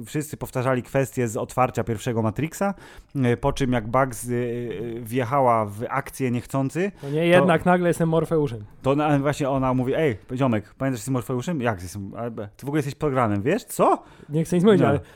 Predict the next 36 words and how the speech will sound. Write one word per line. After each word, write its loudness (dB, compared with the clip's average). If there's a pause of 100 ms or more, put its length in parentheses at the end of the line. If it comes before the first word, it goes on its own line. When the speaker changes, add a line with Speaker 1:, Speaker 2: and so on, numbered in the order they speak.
Speaker 2:
„Ej, 4
jesteś 2
czarny, 4
więc 4
na 6
pewno 6
jesteś 2
Morfeuszem”. 4
<laughs> 4 (1400)
Speaker 1:
Tak, 2
bo 0
pozostali 0
czarni 4
byli 2
prawdziwi, 0
nie 4
mo-, 2
nie 6
mogli 8
wejść 6
do 4
Matrixa. 0
Speaker 2:
Dokładnie. 0 (580)
E, 0 (140)
ta 4
postać -2 (140)
równie 2
dobrze 6
mogłaby 4
nie 4
być 4
Morfeuszem, 2
mogłaby 2
być -4
jakimkolwiek, 2
e, 0